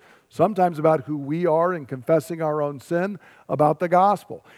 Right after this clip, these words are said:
And that's what the psalmist does. And so notice here, he begins with the fact that God is our creator. In verse five, we read, "The sea is his, for he made it,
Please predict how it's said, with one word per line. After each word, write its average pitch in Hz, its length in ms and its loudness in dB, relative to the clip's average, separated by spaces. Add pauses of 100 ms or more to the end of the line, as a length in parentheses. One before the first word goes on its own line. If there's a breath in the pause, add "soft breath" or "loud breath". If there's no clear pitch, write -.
And 165 160 2
that's 220 200 8
what 233 100 -6
the 220 80 -6
psalmist 202 480 0
does. 208 220 4
And 156 120 -10
so 196 140 -2
notice 214 420 2
here, 208 280 2
he 180 120 -2
begins 185 460 0
with 202 160 -2
the 180 80 -12
fact 196 320 4
that 185 160 -6
God 180 220 6
is 180 120 -2
our 180 140 2
creator. 180 540 2
In 151 100 -10
verse 190 240 -4
five, 196 500 6 (380 loud breath)
we 185 160 0
read, 190 240 2
"The 165 100 -2
sea 214 300 -2
is 214 160 0
his, 202 340 8
for 185 300 0
he 190 300 -6
made 190 360 4
it, 156 300 0